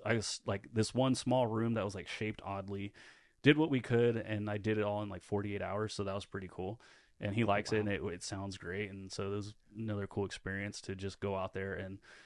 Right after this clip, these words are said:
Speaker 1: and do it. And he's like, "Oh, if you wanna do this more, I can, like, you know, send the flyers out there as if people want their own podcast studio." And I'm
Speaker 2: Yeah.
Speaker 1: like, like, "I don't think I wanna do this very often." Like, I'll do it for friends, and that's really why I did it for him, 'cause he's a,
Speaker 2: Sure.
Speaker 1: he's a homie.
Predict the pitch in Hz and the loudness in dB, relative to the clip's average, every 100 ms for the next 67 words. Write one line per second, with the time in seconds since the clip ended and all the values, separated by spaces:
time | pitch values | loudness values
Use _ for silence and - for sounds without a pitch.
0 | - 107 98 170 120 110 110 98 - 147 | -6 0 6 6 6 4 2 -2 0 0
1 | 113 127 143 120 117 117 101 - 123 143 | 2 4 4 4 2 2 -2 0 2 4
2 | 104 120 117 104 101 90 - _ _ _ | 4 2 0 -2 -4 -8 -14 _ _ _
3 | 110 107 101 - 113 117 101 90 - 101 | 2 2 0 -2 0 2 0 -4 -4 0
4 | 127 113 110 101 107 107 98 90 - - | 2 2 2 2 2 0 0 -6 -4 -2
5 | 113 107 107 85 104 98 113 147 - 98 | 0 2 0 0 -4 -2 -2 -2 0 0
6 | - 113 107 110 233 302 110 104 - _ | 0 2 4 6 6 6 2 -4 -8 _
7 | - - _ _ _ _ _ _ - - | -20 -20 _ _ _ _ _ _ -20 -20
8 | _ 165 180 180 175 165 190 175 127 156 | _ 2 6 6 6 4 2 4 6 8
9 | 156 123 107 135 143 143 - 127 139 82 | 8 8 6 8 8 6 6 6 6 6
10 | 110 - 185 202 143 120 139 127 185 165 | 4 2 -2 0 2 6 6 8 8 6
11 | 110 - 131 110 104 135 - 123 127 107 | 0 2 4 4 2 0 4 4 6 4
12 | 104 110 110 - - 113 117 104 101 104 | 4 0 -2 -2 0 0 0 0 0 2
13 | 104 107 104 98 131 113 | 2 2 2 2 2 2